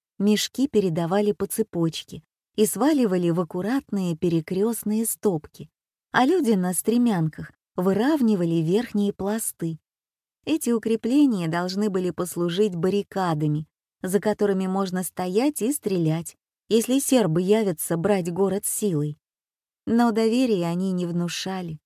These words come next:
Наоборот, отдавали наивностью, будто мы правда верили, что лавина танков — все равно, что потоп, и грудой песка мы запросто ее остановим. Как будто никогда не видели репортажей, где танк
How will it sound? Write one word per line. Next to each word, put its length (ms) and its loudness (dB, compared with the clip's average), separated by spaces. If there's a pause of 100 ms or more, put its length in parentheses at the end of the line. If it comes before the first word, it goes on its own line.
(460)
Наоборот, 600 4
отдавали 580 2
наивностью, 920 -2 (380)
будто 320 2
мы 160 2
правда 420 2
верили, 440 2
что 260 -4
лавина 600 0
танков — 520 -2 (360)
все 160 2
равно, 320 6
что 240 0
потоп, 580 0 (360)
и 120 4
грудой 440 4
песка 500 2
мы 160 2
запросто 560 0
ее 280 0
остановим. 840 -2 (720)
Как 180 -2
будто 300 0
никогда 520 -2
не 160 0
видели 380 -2
репортажей, 840 -4 (340)
где 300 4
танк 440 0